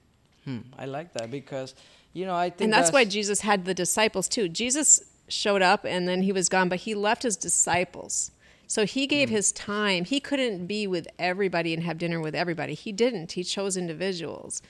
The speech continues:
Speaker 2: But he, he developed his disciples. And then they went out and wrote the letters and checked on the churches, right?
Speaker 1: Yeah.
Speaker 2: So that's a good model for us. And
Speaker 1: Yeah.
Speaker 2: that's what we, we have developed ourselves,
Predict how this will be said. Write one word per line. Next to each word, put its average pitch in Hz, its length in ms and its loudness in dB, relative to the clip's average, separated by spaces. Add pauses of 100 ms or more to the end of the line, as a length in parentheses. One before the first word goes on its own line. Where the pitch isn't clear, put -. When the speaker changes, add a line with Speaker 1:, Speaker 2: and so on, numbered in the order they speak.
(400)
Speaker 2:
But 185 160 2
he, 214 340 -4
he - 220 -12
developed 202 720 2
his 160 360 -2 (140)
disciples. 185 920 -2 (680)
And 190 140 2
then 180 140 2
they 247 120 4
went 269 200 4
out 131 280 2
and 175 140 -2
wrote 175 180 0
the 165 100 -2
letters 165 380 0
and 156 120 -8
checked 165 240 -4
on 160 100 -6
the 160 80 -10
churches, - 560 -6
right? 190 280 -2
Speaker 1:
Yeah. - 40 -20
Speaker 2:
So 196 160 -2
that's 226 320 2 (460)
a 214 80 0
good 214 220 6
model 214 320 2
for - 260 -10
us. - 320 -2 (460)
And 190 160 0
Speaker 1:
Yeah. 208 100 6
Speaker 2:
that's 233 200 4
what 185 400 2
we, 214 380 -2 (240)
we 247 320 0
have 254 160 0
developed 185 480 0 (200)
ourselves, 185 600 0